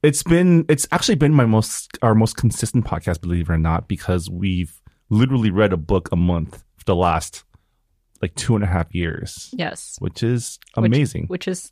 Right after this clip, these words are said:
Speaker 2: something.
Speaker 1: Yeah.
Speaker 2: Yes.
Speaker 1: Um,
Speaker 2: So,
Speaker 1: <laughs>
Speaker 2: uh, we're gonna move on to the next piece of news. Uh,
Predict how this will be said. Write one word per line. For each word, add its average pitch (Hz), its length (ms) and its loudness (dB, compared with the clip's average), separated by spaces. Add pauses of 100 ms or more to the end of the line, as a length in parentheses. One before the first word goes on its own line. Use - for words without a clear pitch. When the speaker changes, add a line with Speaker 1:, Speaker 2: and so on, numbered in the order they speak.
(140)
Speaker 2:
something. - 680 -10
Speaker 1:
Yeah. 160 220 0
Speaker 2:
Yes. - 280 -12 (440)
Speaker 1:
Um, 87 580 0 (540)
Speaker 2:
So, 233 420 4
Speaker 1:
<laughs> - 40 -12
Speaker 2:
uh, 220 240 4
we're 294 140 2
gonna 302 140 4
move 226 180 4
on 185 140 2
to - 100 -2
the - 20 0
next 151 220 -2
piece 160 240 -4
of 151 100 -10
news. 151 480 -4
Uh, 151 340 0